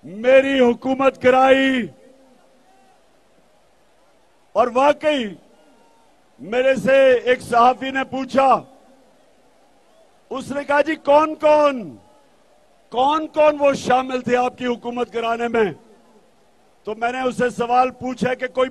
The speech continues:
बच गया है, कोई रह गया है? सब एक तरफ चले गए। मैं भी वैसे अल्लाह का शुक्र अदा करता हूं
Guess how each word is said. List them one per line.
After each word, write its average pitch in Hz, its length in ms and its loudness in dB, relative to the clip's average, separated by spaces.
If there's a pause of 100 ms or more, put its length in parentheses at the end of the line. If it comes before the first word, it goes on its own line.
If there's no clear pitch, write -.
बच 262 220 -4
गया 311 300 2
है, 233 260 -2 (480)
कोई 285 120 0
रह 294 200 4
गया 339 200 6
है? 247 200 2 (1900)
सब 349 380 2
एक 359 180 4
तरफ 339 260 -6
चले 302 340 2
गए। 262 280 -2 (1040)
मैं 220 320 -2
भी 294 140 -4
वैसे 262 600 6 (880)
अल्लाह 240 260 0
का 240 140 -6
शुक्र 240 400 -6
अदा 240 240 2
करता 233 340 -8
हूं 233 180 -2